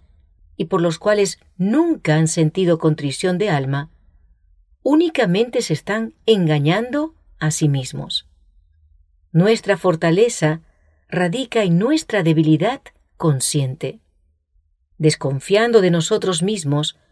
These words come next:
clamamos a Dios por ayuda y obramos nuestra salvación con temor y temblor. Suprimiendo toda confianza en el brazo de carne,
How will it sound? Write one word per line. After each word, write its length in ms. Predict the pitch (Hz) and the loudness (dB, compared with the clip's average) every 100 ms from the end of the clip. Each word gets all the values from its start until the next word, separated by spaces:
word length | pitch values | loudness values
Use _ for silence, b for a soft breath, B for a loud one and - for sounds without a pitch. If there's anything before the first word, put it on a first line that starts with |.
| _ - | _ -6
clamamos 520 | 170 175 262 302 - | -2 0 0 0 0
a 100 | 170 | -2
Dios 380 | 180 262 277 - _ | 0 -2 -4 -10 _
por 180 | 175 147 | -2 0
ayuda 460 | 139 151 143 131 - _ _ _ _ _ _ _ _ | 0 0 0 -4 -12 _ _ _ _ _ _ _ _
y 160 | 175 180 | 2 4
obramos 480 | 160 240 254 240 | 4 2 -2 -4
nuestra 420 | 202 262 302 - 170 | -2 -2 -2 -4 -4
salvación 760 | 240 226 165 160 214 220 214 - | -2 0 -2 0 -2 -2 -6 -4
con 220 | 262 240 | -2 -2
temor 500 | 160 143 175 185 - _ - | -2 0 0 -2 -10 _ -8
y 120 | 175 | -4
temblor. 540 | 156 143 131 127 123 _ _ _ _ _ _ _ _ _ _ | -2 -2 -4 -6 -8 _ _ _ _ _ _ _ _ _ _
Suprimiendo 720 | - 165 156 151 151 202 214 190 | -6 -2 0 0 2 2 2 2
toda 260 | 196 196 | 2 0
confianza 640 | 196 165 160 196 202 202 185 | 0 0 0 0 0 0 0
en 80 | 160 | 2
el 120 | 151 | 2
brazo 380 | 147 202 196 170 | 0 -2 -2 -2
de 120 | 151 | -2
carne, 500 | 165 190 202 208 214 | -2 -6 -6 -8 -10